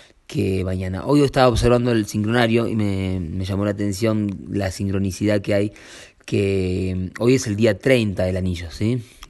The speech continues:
Recuerden que el anillo comenzó el veintiséis de julio en el gregoriano,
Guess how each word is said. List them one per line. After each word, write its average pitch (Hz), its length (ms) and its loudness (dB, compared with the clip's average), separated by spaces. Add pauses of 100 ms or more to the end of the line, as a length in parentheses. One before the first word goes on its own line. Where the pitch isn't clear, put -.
Recuerden 95 400 -4
que 92 60 -2
el 92 40 0
anillo 95 260 0
comenzó 92 300 -2
el 92 80 0
veintiséis 95 400 -2
de 95 60 2
julio 107 320 0
en 95 80 -4
el 95 80 -4
gregoriano, 113 560 2